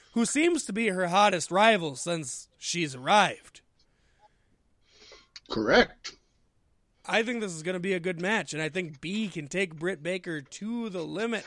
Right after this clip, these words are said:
Speaker 1: I think you slow burn Britt Baker. She's gonna be the face of your company.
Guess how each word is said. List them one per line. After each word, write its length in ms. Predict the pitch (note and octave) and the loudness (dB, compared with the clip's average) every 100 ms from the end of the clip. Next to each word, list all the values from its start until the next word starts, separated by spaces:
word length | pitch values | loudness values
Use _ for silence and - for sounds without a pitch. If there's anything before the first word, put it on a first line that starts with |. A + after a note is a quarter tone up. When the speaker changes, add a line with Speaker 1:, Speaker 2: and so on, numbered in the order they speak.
| - | -8
Speaker 1:
I 500 | F3 F3+ G3+ A3 G3+ - | -4 -2 -2 -2 -6 -6
think 380 | A3+ B3 - _ _ _ _ _ _ _ _ _ | -6 -6 -12 _ _ _ _ _ _ _ _ _
you 200 | D#3 G3+ | -6 -6
slow 340 | G3+ G3 G3+ | -4 -2 -2
burn 300 | G3+ G#3 G#3+ F#3+ | 0 0 0 0
Britt 220 | E3+ D3+ | -2 -2
Baker. 380 | C#3+ B2+ A#2 - | -6 -6 -8 -8
She's 300 | - A#3 A3 | -6 -4 -4
gonna 300 | B3 C#4+ C#4+ | -6 -4 -4
be 120 | A#3 | -4
the 140 | F3+ | -6
face 320 | D3 E3+ D#3+ | -6 -6 -4
of 40 | - | -6
your 120 | D3+ D3 | -6 -6
company. 720 | D#3 D3 C#3 C#3 C3+ C3+ | -8 -10 -10 -10 -10 -12